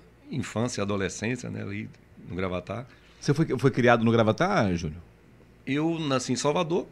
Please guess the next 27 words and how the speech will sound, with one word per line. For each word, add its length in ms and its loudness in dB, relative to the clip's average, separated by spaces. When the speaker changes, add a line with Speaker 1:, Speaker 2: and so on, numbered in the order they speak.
Speaker 2:
Nasceu 320 4
em 60 6
Salvador. 480 2
Speaker 1:
Nasci 220 -4
em 20 -2
Salvador. 560 0
E 100 -2
eu 100 0
vim 100 -2
pra 140 -2
cá, 160 -2
pro 100 -8
Gra-, 120 -2
pro, 440 -8
pra 100 -6
Camaçari 400 -4
muito 320 -2
novinho, 460 -2
muito, 440 -4
seis 380 -2
anos, 460 -2
sete 280 -2
anos 160 -4
já 100 -6
tava 220 -4
aqui, 280 -8
né? 100 -6